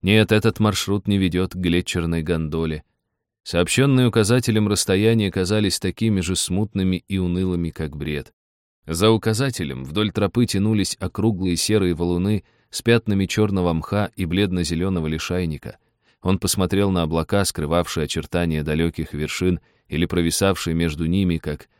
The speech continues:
лишний жир на теле. Не стоило продолжать это одинокое восхождение. Пролегал ли хоть раз её путь по этой тропе,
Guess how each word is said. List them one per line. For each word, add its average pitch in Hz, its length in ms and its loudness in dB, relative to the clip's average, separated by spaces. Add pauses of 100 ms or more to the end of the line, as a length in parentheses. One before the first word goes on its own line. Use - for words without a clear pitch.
лишний 82 500 0
жир 82 280 -2
на 73 140 -6
теле. 76 400 -6 (520)
Не 87 120 2
стоило 147 380 4
продолжать 117 640 2
это 98 160 0
одинокое 92 520 0
восхождение. 80 760 -2 (560)
Пролегал 117 480 4
ли 139 100 2
хоть 120 240 0
раз 104 320 2
её 90 200 2
путь 110 320 -2
по 80 80 -2
этой 82 220 0
тропе, 90 500 -2